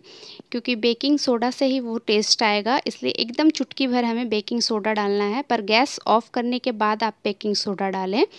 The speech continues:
वरना ये तो ये पूरा काला हो जाएगा अगर बेकिंग सोडा पहले डाल दोगे तो।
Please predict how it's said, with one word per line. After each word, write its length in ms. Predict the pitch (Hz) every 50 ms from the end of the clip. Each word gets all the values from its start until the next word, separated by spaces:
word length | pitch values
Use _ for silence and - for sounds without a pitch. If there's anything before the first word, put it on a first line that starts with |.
| - - - - - - - - -
वरना 300 | 226 220 220 226 240 247
ये 160 | 247 247 240
तो 120 | - - 262
ये 200 | 254 240 254 294
पूरा 320 | 285 - 247 247 254 302 330 - -
काला 280 | - 233 226 220 226 233
हो 140 | 233 220 214
जाएगा 440 | 185 190 190 185 180 175 185 185 196 - - - - - - -
अगर 200 | 220 208 240 233
बेकिंग 300 | 208 226 220 - 233 226
सोडा 280 | - - 233 214 247 294 - _
पहले 260 | - 233 220 208 214
डाल 260 | 190 196 190 185 175 175
दोगे 260 | 180 175 170 180 175
तो। 220 | - 185 190 196